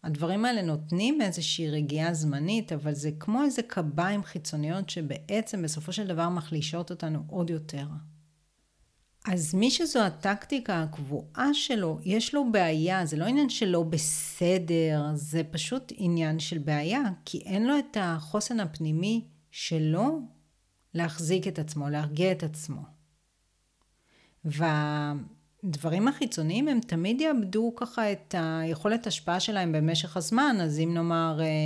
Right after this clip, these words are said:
מישהי שותה אלכוהול, אז היא תצטרך עוד ועוד אלכוהול, או עוד יותר סמים. אז מאוד מאוד חשוב לפתח ככה את השרירים הפנימיים שלנו,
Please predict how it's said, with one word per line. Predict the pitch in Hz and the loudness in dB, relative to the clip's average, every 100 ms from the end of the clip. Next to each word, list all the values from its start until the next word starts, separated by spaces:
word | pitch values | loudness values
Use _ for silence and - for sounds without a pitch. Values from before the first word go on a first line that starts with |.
| 151 151 156 | 2 4 4
מישהי | 165 156 175 | 2 0 -2
שותה | - 156 160 165 | -4 -2 0 2
אלכוהול, | 240 254 254 196 165 | 2 2 0 2 0
אז | 147 | 0
היא | 147 | -4
תצטרך | 147 - 156 156 156 | -6 -6 -4 -4 -2
עוד | 165 143 | -4 0
ועוד | 175 247 226 | 2 2 2
אלכוהול, | 160 156 147 143 139 | 0 -2 -4 -2 0
או | |
עוד | 151 160 | 0 0
יותר | 165 156 - 175 165 160 160 | 0 -2 0 2 2 0 -4
סמים. | 156 - 175 233 220 151 156 - - - - - _ _ _ _ _ _ _ | -4 0 2 2 2 -2 -4 -10 -18 -20 -20 -20 _ _ _ _ _ _ _
אז | - 175 170 156 - - - _ 220 | -2 0 0 -2 -4 -12 -20 _ 0
מאוד | 190 - - 285 | 0 -2 2 6
מאוד | 285 269 | 6 4
חשוב | 240 226 226 | 0 -2 0
לפתח | 233 240 185 190 196 | 0 -2 -2 -2 -2
ככה | - 226 190 | -4 -4 -4
את | |
השרירים | 165 151 165 170 196 | -2 -2 0 0 0
הפנימיים | 202 180 160 160 196 | -2 -2 0 0 0
שלנו, | 220 202 185 | -2 -2 -2